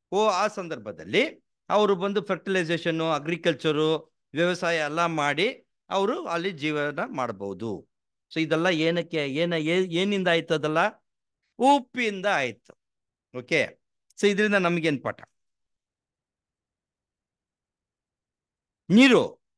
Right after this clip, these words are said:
ಯಾ-, ಯಾ-, ಯಾವ-, ಯಾವ್ದಕ್ಕೆ ಹೋಲಿಕೆ ಮಾಡ್ತೀರಾ? ಒಂದು, ಎರಡನೇದು ಜನ. ಓಕೆ, ಇವಾಗ ಇಲ್ಲಿ ಜನಕ್ಕೆ ಒಬ್ಬ-, ಮ-,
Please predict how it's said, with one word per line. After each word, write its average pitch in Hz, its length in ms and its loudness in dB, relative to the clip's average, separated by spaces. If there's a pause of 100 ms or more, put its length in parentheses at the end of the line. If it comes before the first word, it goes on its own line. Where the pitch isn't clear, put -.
(440)
ಯಾ-, 190 200 -2
ಯಾ-, 196 260 -2
ಯಾವ-, 185 260 2
ಯಾವ್ದಕ್ಕೆ 202 340 0
ಹೋಲಿಕೆ 170 280 0
ಮಾಡ್ತೀರಾ? 123 460 -6 (1000)
ಒಂದು, 110 640 0 (140)
ಎರಡನೇದು 135 600 -2 (720)
ಜನ. 127 280 0 (760)
ಓಕೆ, 120 260 -2
ಇವಾಗ 170 280 0
ಇಲ್ಲಿ 175 280 -4
ಜನಕ್ಕೆ 170 340 -2
ಒಬ್ಬ-, 127 680 -2 (260)
ಮ-, 101 220 -10